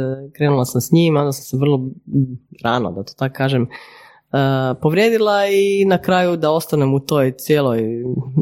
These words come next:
u tom cirkusu, znači u društvu i sve, onda sam odlučila da položim sudački nacionalni, što moram priznat, kad sam bila igračica, ono, suci su mi bili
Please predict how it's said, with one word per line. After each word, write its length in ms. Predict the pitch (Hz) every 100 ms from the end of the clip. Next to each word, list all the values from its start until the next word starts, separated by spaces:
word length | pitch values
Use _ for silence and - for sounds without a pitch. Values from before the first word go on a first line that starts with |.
| 143 - -
u 80 | 147
tom 180 | 165 160
cirkusu, 540 | 160 - 156 - 131
znači 520 | 120 127 - 120 120
u 80 | 127
društvu 420 | 135 165 - 151
i 60 | 131
sve, 300 | - 156 156
onda 200 | 151 143
sam 200 | - 135
odlučila 420 | 143 139 - 131
da 380 | 131 131 127 131 147 151 - - -
položim 340 | 135 139 143
sudački 600 | 123 139 180 - - 208 202 - - - -
nacionalni, 720 | 156 151 160 214 208 202 185
što 380 | - 175 165 160
moram 300 | 160 165 143
priznat, 320 | 160 156 139 -
kad 180 | 143
sam 80 | -
bila 160 | 151 143
igračica, 440 | 123 131 - -
ono, 120 | 120 110
suci 220 | 120 -
su 160 | - 113
mi 140 | 110
bili 480 | 117 117 110 104